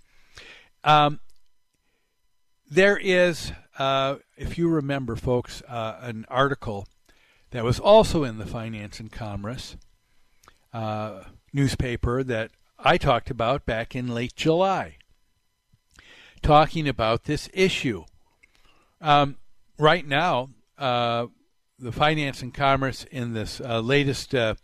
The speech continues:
issue, this is August eighteenth, Saint Paul ends parking minimums for development. It says there, it gives the quote,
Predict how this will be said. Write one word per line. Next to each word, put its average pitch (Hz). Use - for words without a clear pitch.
issue, 147
this 135
is 120
August 123
eighteenth, 127
Saint 131
Paul 131
ends 117
parking 117
minimums 110
for 110
development. 104
It 170
says 160
there, 127
it 135
gives 151
the 185
quote, 120